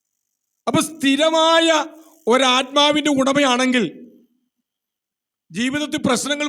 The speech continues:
വരും, പ്രതിസന്ധികൾ വരും, കൊടുങ്കാറ്റ് പോലെ വിഷയങ്ങൾ വരും. പക്ഷേ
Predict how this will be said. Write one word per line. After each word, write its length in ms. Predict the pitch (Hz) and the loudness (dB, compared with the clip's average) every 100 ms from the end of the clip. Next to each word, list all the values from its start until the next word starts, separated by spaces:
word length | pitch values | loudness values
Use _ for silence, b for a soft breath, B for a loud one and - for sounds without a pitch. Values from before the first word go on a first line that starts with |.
| 277 | 0
വരും, 200 | 269 254 - - _ _ _ _ | -2 -4 -14 -20 _ _ _ _
പ്രതിസന്ധികൾ 600 | - 233 269 277 294 302 302 | -6 -4 -2 -2 -2 -4 -2
വരും, 200 | 269 285 240 - - - _ _ _ _ _ _ _ _ _ | 0 0 -2 -8 -20 -20 _ _ _ _ _ _ _ _ _
കൊടുങ്കാറ്റ് 880 | 220 262 302 302 311 302 302 302 302 294 | -4 -2 -4 -2 0 2 2 0 -4 0
പോലെ 420 | 294 302 311 311 311 | 4 6 6 4 0
വിഷയങ്ങൾ 340 | 294 311 320 320 | 0 -2 0 0
വരും. 200 | 320 285 - - - _ _ _ _ _ _ _ _ _ _ _ _ _ _ - | 0 -2 -6 -20 -20 _ _ _ _ _ _ _ _ _ _ _ _ _ _ -8
പക്ഷേ 280 | 208 - | -6 0